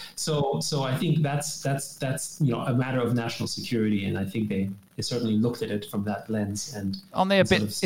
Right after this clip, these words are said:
Speaker 2: isn't, hasn't that
Speaker 1: on
Speaker 2: ship
Speaker 1: it.
Speaker 2: sailed, though? I mean, they, they, I, I, I'm shocked that they had the ability to recognize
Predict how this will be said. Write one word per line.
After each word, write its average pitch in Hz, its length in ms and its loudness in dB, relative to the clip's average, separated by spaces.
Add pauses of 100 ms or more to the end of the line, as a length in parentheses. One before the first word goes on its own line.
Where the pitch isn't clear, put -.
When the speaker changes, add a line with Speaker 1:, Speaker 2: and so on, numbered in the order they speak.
Speaker 2:
isn't, 196 180 2
hasn't 180 240 6
that 175 120 6
Speaker 1:
on - 60 2
Speaker 2:
ship 185 140 4
Speaker 1:
it. - 20 -6
Speaker 2:
sailed, 180 400 4
though? 208 380 8
I 165 80 4
mean, 151 340 6 (420)
they, 185 120 6
they, 185 280 0 (160)
I, 170 160 6
I, 175 200 8
I'm 190 100 8
shocked - 420 6
that 165 120 -2
they 127 440 4
had 143 360 4
the 127 160 8
ability 123 760 6
to 107 200 2
recognize 101 1000 2